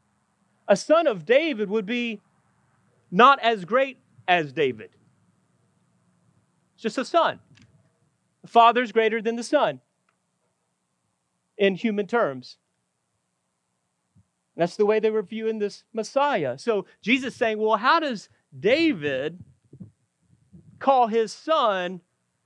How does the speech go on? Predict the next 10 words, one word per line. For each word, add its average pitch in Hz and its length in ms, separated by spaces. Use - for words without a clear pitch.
my 208 200
Lord?" 214 320
Because 214 220
that's 302 220
putting 247 340
the 220 100
son 214 480
above 220 380
David. 139 340
David 226 520